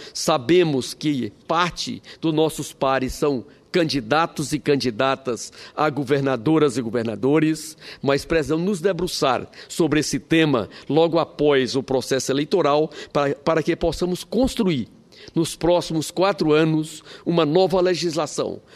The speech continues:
que nos permita continuar tendo ganho real para o salário mínimo e, a partir dali, dar uma segurança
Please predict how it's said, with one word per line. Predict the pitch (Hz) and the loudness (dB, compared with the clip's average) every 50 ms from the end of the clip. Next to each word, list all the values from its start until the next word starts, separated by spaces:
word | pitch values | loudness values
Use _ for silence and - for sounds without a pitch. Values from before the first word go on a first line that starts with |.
| - - - | -20 -18 -8
que | - 170 | -6 -4
nos | 156 175 185 - - | -2 -2 -4 -4 -2
permita | - 185 170 147 120 143 165 196 220 - - - - 233 202 196 - - - - - | 2 2 2 2 2 -2 0 0 0 -2 -4 -4 -2 -2 -2 -2 -6 -12 -20 -16 -4
continuar | - 190 202 190 - 175 160 160 170 185 185 | 0 0 0 2 0 0 2 2 2 2 0
tendo | - 175 160 143 139 139 | 0 0 0 0 0 -2
ganho | 123 110 131 214 240 226 226 202 | -4 0 0 2 2 4 2 2
real | 170 160 147 135 131 120 107 95 - - - - - _ - | 2 2 2 2 2 0 0 -2 -4 -10 -18 -20 -20 _ -2
para | - 165 175 185 180 | 0 0 2 2 0
o | |
salário | 165 - 165 139 135 131 127 120 | 0 0 0 0 2 0 0 -2
mínimo | 127 147 175 185 190 214 196 208 208 - - - - | 0 0 0 2 2 0 0 -2 -4 -4 -8 -6 -2
e, | 160 | 0
a | 165 165 | 0 2
partir | - - 190 - - - 233 | 2 0 -2 -2 -2 -6 -4
dali, | 214 254 214 190 170 139 101 - - - - - - | -2 0 0 0 0 0 -2 -6 -10 -20 -20 -14 -4
dar | 139 127 160 175 | 0 2 2 2
uma | 175 180 165 | 2 2 0
segurança | - - - - 226 233 202 208 175 160 170 175 185 185 - - 214 202 190 | 0 -2 0 0 0 0 2 2 4 4 6 4 4 2 0 0 0 0 0